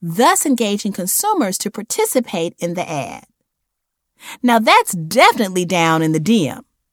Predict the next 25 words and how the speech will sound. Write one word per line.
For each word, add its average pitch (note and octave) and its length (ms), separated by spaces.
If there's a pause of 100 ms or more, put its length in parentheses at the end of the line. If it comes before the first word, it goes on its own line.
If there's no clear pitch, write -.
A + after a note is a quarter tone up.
(320)
Direct - 320
marketing - 460 (680)
at C4 200
its G#3 220
finest. - 680 (2250)
Just - 240
like C4+ 260
all F#4+ 240
of F4+ 100
you C#4 200
who B3+ 100
joined D4 480
me F#3 180
in G3 100
this G3+ 180
very F#4 340
special A3 400
edition G3 400
of F#3 140
my F#3+ 120
Marketing F#3 420
Insights F3 440
podcast E4 560
series E3+ 380
entitled E3 760